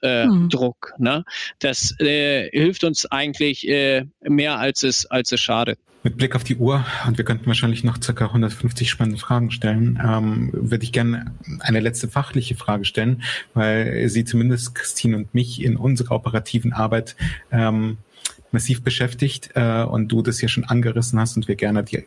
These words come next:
Speaker 3: Gesamtauflösung liefern würden. Wie viel Zeit investiert Herbert Dies am Ende einer durchschnittlichen Woche insgesamt in das Thema Kommunikation? Das heißt,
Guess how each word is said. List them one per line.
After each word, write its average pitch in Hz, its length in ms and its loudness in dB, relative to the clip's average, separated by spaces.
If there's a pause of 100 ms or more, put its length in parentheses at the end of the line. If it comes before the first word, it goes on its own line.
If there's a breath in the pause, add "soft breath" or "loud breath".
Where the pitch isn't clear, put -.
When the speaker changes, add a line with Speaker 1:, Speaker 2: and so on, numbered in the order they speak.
(120)
Speaker 3:
Gesamtauflösung 110 720 0
liefern 98 340 0
würden. 117 400 2 (460 loud breath)
Wie 135 100 2
viel 180 120 0
Zeit 139 260 -2
investiert 123 560 -2
Herbert 113 300 0
Dies 123 320 0
am 104 240 0
Ende 123 500 2
einer 107 500 0 (180)
durchschnittlichen 123 720 0
Woche 120 380 2 (500 loud breath)
insgesamt 117 520 0
in 113 60 2
das 104 120 -2
Thema 113 220 2
Kommunikation? 104 880 0 (840)
Das 110 120 0
heißt, 104 300 -4